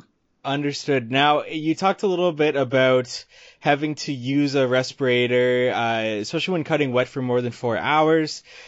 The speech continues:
And then i-, in general, it's just a good idea. Do you have any, any respirators that you would recommend, uh, somebody using on a job site?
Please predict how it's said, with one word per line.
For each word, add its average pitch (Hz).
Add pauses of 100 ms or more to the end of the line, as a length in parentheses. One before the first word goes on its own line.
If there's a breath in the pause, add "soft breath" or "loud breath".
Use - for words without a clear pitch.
(200 loud breath)
And 226
then 247
i-, 233
in 214
general, 175
it's 139
just 151
a 139
good 127
idea. 131
Do 127
you 160
have 208
any, 233
any 143 (340 soft breath)
respirators 151
that 143
you 127
would 127
recommend, 120
uh, 120
somebody 131
using 120
on 147
a 147
job 143
site? 202